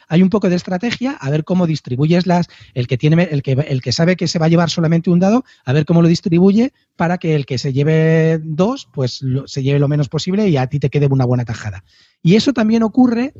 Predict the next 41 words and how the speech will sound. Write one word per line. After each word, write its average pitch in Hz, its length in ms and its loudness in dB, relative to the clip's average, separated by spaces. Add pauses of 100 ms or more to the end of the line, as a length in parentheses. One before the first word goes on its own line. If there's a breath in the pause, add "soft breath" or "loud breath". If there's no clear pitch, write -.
(260)
con 233 360 2
la 147 220 -2
parte 180 300 -2
de 180 60 2
recoger 151 360 -2
recursos. 117 520 -4 (240 loud breath)
Lo, 143 160 2
recoger 147 340 0
recursos 208 440 2
es 165 120 -6
colocar, 151 420 -2
hay 151 220 0
cinco 175 320 0
recursos 160 420 -2
en 123 100 -4
tres 147 180 -2
barcos, 220 420 -2 (220 soft breath)
pues 156 160 -2 (100)
tú 208 120 2
colocas 160 460 -2
a 123 120 -6
uno 147 240 2
de 147 80 -2
tus 156 160 -2
muñecos 160 500 0
en 117 160 -8
un 131 100 0
barco 196 300 -2
con 117 160 -6
una 120 120 -6
acción, 214 280 -4
que 247 80 -8
es 127 80 -8
colocar 113 340 -4
recursos, 180 520 -4 (220 loud breath)
en 135 120 0
el, 131 180 0
co-, 147 140 -4
irte 151 300 0
al 160 80 2
barco, 269 340 -2